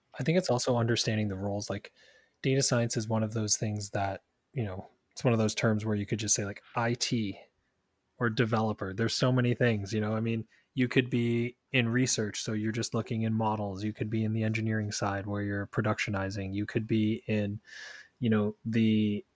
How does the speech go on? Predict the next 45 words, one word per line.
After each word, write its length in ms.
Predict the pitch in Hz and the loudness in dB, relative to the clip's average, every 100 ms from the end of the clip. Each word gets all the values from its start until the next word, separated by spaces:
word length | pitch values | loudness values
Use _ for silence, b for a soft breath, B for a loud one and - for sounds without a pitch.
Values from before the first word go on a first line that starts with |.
| - | -6
um, 800 | 113 107 104 101 101 98 95 95 _ _ _ - - - | -2 0 0 -2 -4 -6 -10 -12 _ _ _ -18 -8 0
analysis 580 | 113 110 117 - 107 - | 2 2 2 2 2 0
side, 380 | 95 90 87 90 - | 0 -6 -10 -14 -10
right? 240 | 101 107 | -8 -4
So, 140 | - 127 | 0 2
I 40 | |
mean, 240 | 117 113 - b b - | 2 -2 -4 b b -2
it 100 | 135 | 4
all, 180 | 143 147 | 4 4
it 140 | 135 | 4
all 120 | 139 | 4
depends 300 | 139 131 127 | 4 2 0
what 120 | 117 - | 0 -2
you 80 | |
wanna 180 | 113 107 | -2 -2
know. 180 | 104 110 | -2 -2
And 100 | 117 | -2
I 40 | |
think 260 | 110 113 104 | -4 -6 -4
data 220 | 110 107 | -4 -2
science 420 | 110 104 101 104 | -2 -2 -4 -6
is 100 | 107 | -8
this, 200 | 107 101 | -4 -4
like, 160 | 98 95 | -4 -6
catch-all 460 | - 113 - 110 101 | -2 -2 0 -2 -2
term, 440 | - 101 127 139 | -4 -4 -2 0
but, 220 | 113 98 - b b b b b _ - | -2 -4 -8 b b b b b _ 0
you 80 | 120 | 4
know, 80 | |
we're 140 | 113 117 | 4 4
seeing 260 | - 131 | 2 2
this 200 | 120 110 | 2 0
now 240 | 117 110 110 | 0 0 0
where 300 | 107 104 104 | -2 -2 -2
you're 180 | 104 104 | -4 -4
getting 720 | 104 104 101 98 95 92 101 _ _ _ 117 | -2 -2 -2 -4 -10 -12 -14 _ _ _ -2
new 200 | 110 107 | 2 2
role 300 | 101 104 110 | 2 2 2
titles 460 | - 110 107 110 | 2 0 0 0
or 80 | 107 | -2
new 160 | 101 104 | -2 -2
specialization 840 | - 104 - 101 98 98 101 110 | -2 -2 -4 -4 -6 -6 -6 -6
titles 420 | 113 107 110 107 | -4 -2 -2 -4
of, 140 | 101 95 | -4 -6
like, 180 | 92 | -8